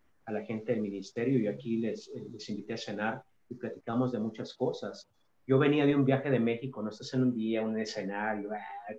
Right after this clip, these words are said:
toda la onda, y al otro día estás aquí sentado en la, en la sala de tu casa atendiendo a personas como una persona común, porque realmente sí lo somos,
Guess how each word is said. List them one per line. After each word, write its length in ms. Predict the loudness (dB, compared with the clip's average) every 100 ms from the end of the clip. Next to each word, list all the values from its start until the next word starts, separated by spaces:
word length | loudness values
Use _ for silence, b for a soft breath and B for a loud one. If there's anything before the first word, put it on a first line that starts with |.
| _
toda 120 | -4 -2
la 140 | 0
onda, 140 | 2
y 20 | 2
al 80 |
otro 180 | 2 0
día 120 | 2
estás 240 | 2 0 -10
aquí 100 | -14
sentado 320 | -10 -8 -2 0
en 40 |
la, 40 | -2
en 520 | -4 _ _ _ -4
la 60 | 0
sala 180 | 4 2
de 60 |
tu 80 | 2
casa 300 | 0 0 0
atendiendo 320 | -4 0 2
a 60 | 0
personas 340 | -4 -6 -6
como 160 | -4 -2
una 100 | -2
persona 300 | -4 -6 -4
común, 260 | -4 -6 -2
porque 200 | -2 0
realmente 360 | 0 -2 -6
sí 160 | -8 -6
lo 80 | -6
somos, 460 | -6 -8 -10 -16